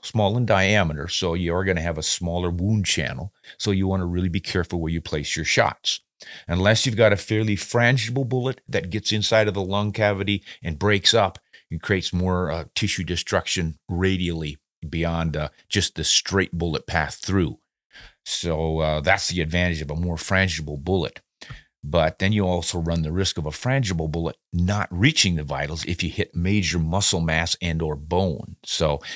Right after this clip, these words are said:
that's generally why we recommend a controlled expansion bullets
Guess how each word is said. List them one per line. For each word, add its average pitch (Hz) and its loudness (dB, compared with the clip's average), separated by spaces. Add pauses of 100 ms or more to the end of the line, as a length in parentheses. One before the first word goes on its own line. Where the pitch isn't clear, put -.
that's - 4
generally 160 6
why 104 6
we 98 4
recommend 82 2
a 80 -4
controlled 92 -4
expansion 87 -4
bullets 76 -4